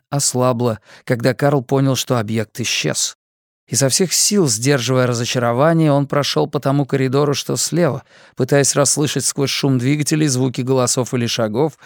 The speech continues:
и прекрасно осознавая, да знаю я, блин, знаю, что на дверях имеются камеры видеонаблюдения.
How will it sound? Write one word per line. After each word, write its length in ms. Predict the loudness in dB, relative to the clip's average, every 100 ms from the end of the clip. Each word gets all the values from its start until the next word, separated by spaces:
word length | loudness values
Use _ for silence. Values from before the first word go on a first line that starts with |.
| -20 -20 -12
и 160 | -6 -4
прекрасно 880 | -2 -4 -2 0 4 4 4 2 2
осознавая, 880 | 0 0 0 0 2 4 4 2 _ _ _ _ -12
да 260 | -6 -6
знаю 760 | -6 -6 -4 -2 0 2 2 2
я, 160 | 0
блин, 520 | 0 -2 0 0 -2 -4
знаю, 960 | -4 -2 0 0 2 2 0 -2 -4 -10 -20 -20 -14
что 240 | -2 2
на 120 | 2
дверях 440 | 4 4 4 2 0
имеются 440 | 0 0 0 -4
камеры 440 | 0 0 2 2 0
видеонаблюдения. 1080 | 0 0 0 0 -2 -4 -4 -6 -6 -12